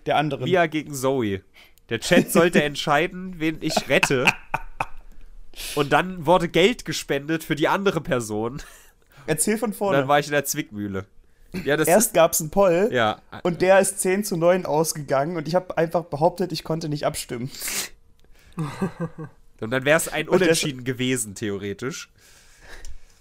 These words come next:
Speaker 1: Und eine Sekunde, nachdem du sie ge-, beziehungsweise sie nicht gerettet hast, hab ich dann schnell reingeschrieben, <laughs> hab gelogen.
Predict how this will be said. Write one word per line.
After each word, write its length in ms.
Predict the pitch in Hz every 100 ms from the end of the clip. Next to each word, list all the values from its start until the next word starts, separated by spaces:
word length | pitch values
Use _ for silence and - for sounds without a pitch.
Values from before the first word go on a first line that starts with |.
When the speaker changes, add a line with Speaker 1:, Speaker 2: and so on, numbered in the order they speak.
| _ _ _ _ _ _ _ - - - - _ _
Speaker 1:
Und 320 | 214 - -
eine 300 | 180 240 180
Sekunde, 400 | 165 160 175 170
nachdem 320 | 156 151 165
du 80 | 165
sie 140 | 156 151
ge-, 160 | 151 - - - -
beziehungsweise 500 | 151 135 139 143 139
sie 180 | 147
nicht 260 | 156 190 -
gerettet 340 | 147 156 165
hast, 160 | 156 147
hab 100 | 156
ich 120 | 170
dann 120 | 147
schnell 220 | 147 151 139
reingeschrieben, 580 | 147 151 - 165 147
<laughs> 160 | 160 156
hab 200 | 143 -
gelogen. 380 | 135 123 127